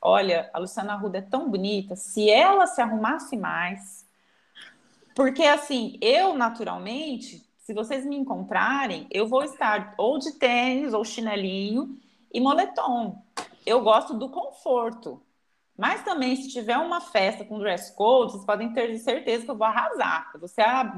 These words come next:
diva da festa. Mas no meu dia a dia, eu gosto de conforto. E aí tem a, a, o quê da profissão, né? Então, ah, minha formação acadêmica é psicóloga. Aí as pessoas abrem a porta achando que vão ver uma velhinha de óculos, coque e terninho.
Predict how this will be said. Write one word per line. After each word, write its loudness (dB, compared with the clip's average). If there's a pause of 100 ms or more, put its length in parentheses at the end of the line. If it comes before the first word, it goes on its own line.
diva -2
da -2
festa. -6 (360)
Mas 4
no -6
meu -4
dia -4
a -4
dia, -6
eu -6
gosto 0
de -8
conforto. -10 (400)
E 4
aí 4
tem -6
a, 0 (100)
a, -2
o -6
quê -2
da -2
profissão, -4
né? -8
Então, 2
ah, 6
minha -4
formação -6
acadêmica -6
é -6
psicóloga. 4 (520)
Aí 6
as 2
pessoas -8
abrem -4
a -8
porta -6
achando -10
que -10
vão -4
ver -6
uma -2
velhinha -2
de -6
óculos, 0
coque 0 (300)
e -8
terninho. -2